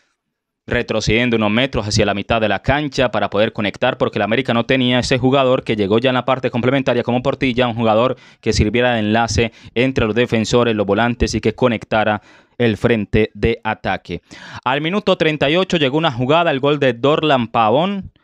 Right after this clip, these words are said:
recuperó la pelota Gio Moreno con falta. Mm, el juez, también John Alexander Ospina, no había percatado la falta de Gio Moreno,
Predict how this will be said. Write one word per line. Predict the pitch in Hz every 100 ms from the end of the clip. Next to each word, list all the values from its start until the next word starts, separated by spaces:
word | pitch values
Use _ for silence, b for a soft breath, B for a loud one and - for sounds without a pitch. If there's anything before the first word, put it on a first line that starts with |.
| b b
recuperó | 113 113 117 123 139
la | 151
pelota | 131 127 135 131
Gio | 127 135
Moreno | 113 127 147
con | - 107
falta. | - 135 151 151 160 170 b b b b b b b b
Mm, | - 110 107 107 110
el | 120 110
juez, | 107 135 190 - - - - -
también | 117 98 110 156
John | 147
Alexander | 127 107 - 131 147
Ospina, | 127 - 127 156
no | 151 135 143
había | 127 117 123 135 131 113 101
percatado | - 104 104 - 120 143
la | 104
falta | 110 113 139
de | 113
Gio | 98 117
Moreno, | 131 127 120 123 139